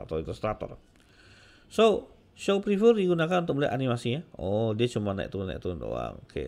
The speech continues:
sip. Tentu, dengan tools yang ada pada ini, kamu nggak bisa tiba-tiba bikin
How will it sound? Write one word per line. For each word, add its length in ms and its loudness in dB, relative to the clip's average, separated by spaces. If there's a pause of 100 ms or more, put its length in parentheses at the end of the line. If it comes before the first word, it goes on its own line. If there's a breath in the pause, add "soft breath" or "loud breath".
sip. 240 -8 (480 loud breath)
Tentu, 560 2
dengan 480 2 (160)
tools 320 2
yang 240 0
ada 400 0
pada 240 0
ini, 160 -4
kamu 240 0
nggak 80 0
bisa 240 -4
tiba-tiba 400 2
bikin 400 -2